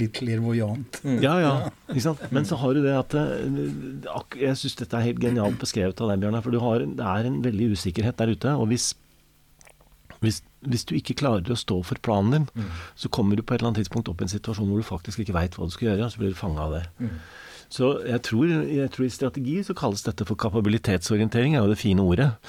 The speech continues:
Speaker 3: Men, ikke sant, det å få det på mine premisser, for da vet jeg hva jeg skal gjøre for det, og få, liksom,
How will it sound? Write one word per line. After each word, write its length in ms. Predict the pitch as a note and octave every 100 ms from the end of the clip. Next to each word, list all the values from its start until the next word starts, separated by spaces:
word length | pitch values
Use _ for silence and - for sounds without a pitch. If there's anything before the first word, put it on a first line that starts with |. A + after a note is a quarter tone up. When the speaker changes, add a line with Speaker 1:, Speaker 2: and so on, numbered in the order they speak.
| - -
Speaker 3:
Men, 160 | A2
ikke 160 | A2 F#2
sant, 220 | A#2+ A2
det 140 | G#2 A2
å 60 | A2+
få 380 | - - A2 G2+
det 80 | A2
på 140 | C3
mine 160 | A#2+ G2 G#2
premisser, 400 | A#2+ G#2+ F3 -
for 140 | A2
da 40 | G#2
vet 240 | E2+ F#2+
jeg 160 | G2+ F#2+
hva 140 | F2+
jeg 80 | F2
skal 140 | - A2+
gjøre 140 | F2+
for 100 | G#2+
det, 40 | C#3+
og 140 | A2 -
få, 140 | A#2+ A#2+
liksom, 220 | A#2 G#2+